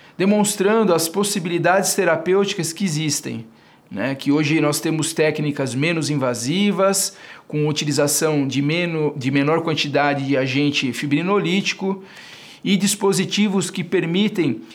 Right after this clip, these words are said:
que esses procedimentos sejam feitos com mais segurança. Então, o caminho que nós temos observado no mundo inteiro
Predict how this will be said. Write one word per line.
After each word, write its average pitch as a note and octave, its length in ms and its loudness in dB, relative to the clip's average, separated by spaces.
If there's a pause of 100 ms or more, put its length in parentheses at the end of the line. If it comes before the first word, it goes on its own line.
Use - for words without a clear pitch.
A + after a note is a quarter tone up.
que E3 100 0
esses F3 200 0
procedimentos E3 760 0
sejam E3+ 300 0
feitos D#3 640 -4 (180)
com D#3+ 120 -8
mais D3 480 0
segurança. E3 800 -2 (1500)
Então, A3 500 2
o F#3 80 0
caminho F#3 880 2 (340)
que D#3+ 220 -2
nós D3+ 340 2
temos D#3 800 0
observado D#3 840 2
no D3 100 4
mundo F3+ 280 2
inteiro E3 380 2